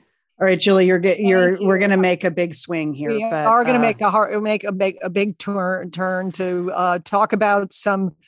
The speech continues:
Speaker 2: you know, some lighter topics, but hopefully those will, um, you know, be of interest and of fun to you. And, you know, every Tuesday, uh, I, I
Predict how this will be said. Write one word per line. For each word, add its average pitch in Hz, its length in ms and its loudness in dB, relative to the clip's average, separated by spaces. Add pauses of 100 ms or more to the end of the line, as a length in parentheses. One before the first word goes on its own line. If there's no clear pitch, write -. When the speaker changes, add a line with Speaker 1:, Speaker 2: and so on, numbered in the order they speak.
(460)
Speaker 2:
you 294 100 0
know, 247 180 4
some 277 280 2
lighter 262 280 4
topics, 240 760 0
but 220 140 4
hopefully 233 460 0
those 214 420 0
will, 208 360 2
um, 196 500 0
you 214 80 -4
know, 175 260 -4 (100)
be 214 360 -2
of 190 200 -2
interest 226 560 0
and 196 120 -4
of 175 100 -8
fun 202 360 0
to - 160 -8
you. 208 480 2
And, 190 380 -6 (360)
you 240 80 0
know, 202 100 4
every 214 240 2
Tuesday, 226 640 0
uh, 185 320 0
I, 185 560 -4
I 202 40 -2